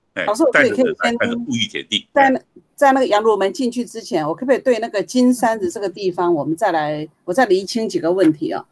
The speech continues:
Speaker 1: 是。
Speaker 2: 就是说，它那地，那边，因为它离台北其实不太远，从我们，呃，福大开车过去大概一个小时以内就可以到。
Speaker 1: 没有错。
Speaker 2: 所以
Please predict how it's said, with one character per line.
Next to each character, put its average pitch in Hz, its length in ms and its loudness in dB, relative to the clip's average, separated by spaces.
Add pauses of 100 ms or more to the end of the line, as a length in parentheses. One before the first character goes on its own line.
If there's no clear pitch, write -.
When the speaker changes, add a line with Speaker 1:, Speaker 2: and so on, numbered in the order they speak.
(140)
Speaker 1:
是。 - 200 -2
Speaker 2:
就 311 60 6
是 311 80 6
说， 277 280 -4 (300)
它 311 140 0
那 302 180 8
地， 262 260 -2
那 277 200 0
边， 254 180 -2
因 285 60 4
为 285 60 4
它 254 140 0
离 226 180 -4
台 226 200 2
北 180 180 0
其 - 120 -10
实 175 100 -4
不 170 120 -6
太 190 200 -2
远， 151 360 -2
从 190 200 -8
我 220 100 6
们， 165 480 2
呃， 170 220 0
福 156 160 -8
大 220 200 2 (240)
开 - 160 0
车 202 200 -2
过 190 160 0
去 175 180 0
大 185 100 0
概 185 140 -2
一 - 80 0
个 170 100 -2
小 156 220 -2
时 151 240 -4
以 143 100 0
内 175 220 4
就 170 140 -6
可 175 100 -2
以 151 160 -2
到。 - 220 -4 (360)
Speaker 1:
没 113 120 0
有 104 40 0
错。 302 140 4
Speaker 2:
所 - 20 8
以 330 80 6